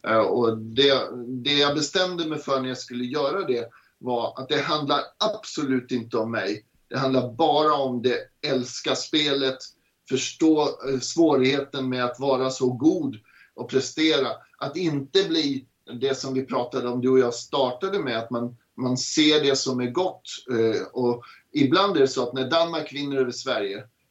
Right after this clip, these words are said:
så är det faktiskt icke på den måten att det är bara därför att Sverige är riktigt dåliga, utan det är faktiskt för att, eh, Danmark är riktigt goda. Och det kan man få rätt så mycket kritik för. Det är lätt att bli den som gör det, men min, min uppgave var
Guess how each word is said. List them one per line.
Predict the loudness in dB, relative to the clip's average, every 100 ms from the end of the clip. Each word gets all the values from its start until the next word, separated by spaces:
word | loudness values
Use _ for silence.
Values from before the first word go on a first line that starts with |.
| _
så | -2
är | 0
det | 0
faktiskt | -4 -6 -8 -12 -8
icke | -8 -6 -4
på | -2
den | -2 -2
måten | -2 -4 -4 -4
att | -4 -2
det | -2
är | 2
bara | 2 2
därför | -2 -4 -4
att | -4
Sverige | 0 2 4 4
är | 2
riktigt | -2 -6 -2
dåliga, | 2 2 2 -4 -6 -12 -12
utan | -6 -2
det | 0
är | 0
faktiskt | -4 -12 -14 -10 -10 -6
för | -2 -2
att, | -2 -6 -8 -6
eh, |
Danmark | 0 2 2 0 -2 -2
är | 0
riktigt | -2 -2 -4 2
goda. | 2 4 0 -4 _ _ -20 -20 -4
Och | 2
det | 4 4
kan | 4 2
man | 2
få | 2 2 0 -4 -4
rätt | -2 0
så | -2
mycket | -4 -4 -4 -4
kritik | -2 0 2 0 -2
för. | -10 -8 -8 -10 -16 _ 2
Det |
är | 6
lätt | 8 6 0 -6 -10
att | -4
bli | 0 0
den | 0 -4
som | -4 -4 0
gör | 0 0
det, |
men | -2 -4 -2
min, | -2 -2 -6
min | -6 -6 -2
uppgave | -2 -2 2 4 6 6
var | 4 0